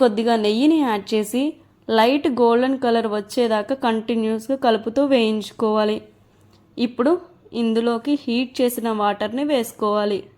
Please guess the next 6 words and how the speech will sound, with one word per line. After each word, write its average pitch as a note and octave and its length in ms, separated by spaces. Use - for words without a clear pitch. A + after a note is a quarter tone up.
నార్మల్ A3+ 560
వాటర్ C#4 300
అయితే B3 240
వెంటనే A#3+ 380
ఉండలు A#3+ 340
కట్టేస్తాయి. G#3+ 720